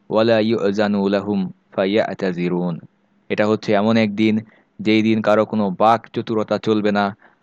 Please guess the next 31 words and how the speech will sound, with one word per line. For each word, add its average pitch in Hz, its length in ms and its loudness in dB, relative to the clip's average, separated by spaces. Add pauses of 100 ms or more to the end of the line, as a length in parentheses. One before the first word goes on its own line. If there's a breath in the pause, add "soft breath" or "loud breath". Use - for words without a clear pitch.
(140)
বাক 104 260 2
স্ফূর্তি - 480 -2
হবে 98 240 0
না, 92 220 0 (360 soft breath)
কেউ 104 180 2
কোনো 101 260 -4 (180)
কথা 110 400 0
বলতে 90 280 -4
পারবে 80 300 -4
না। 76 180 -10 (400)
"ওয়া 104 140 0
লা 110 140 2
ইউযানু 101 600 -2
লাহুম 92 340 -2 (140)
ফায়াতাযিরুন", 87 840 -2 (300 soft breath)
এবং 104 300 0
তাদেরকে 101 480 -2 (100)
অনুমতিও 117 680 2
দেওয়া 104 220 4
হবে 98 200 0
না, 92 260 -2
সুযোগও 123 520 0
দেওয়া 104 240 2
হবে 95 200 -2
না 92 120 0
যে 92 160 -2
তারা 90 200 -2
কোনো 90 280 -4 (560 soft breath)
ওজর 104 280 0
পেশ 98 200 -4
করবে, 90 360 -4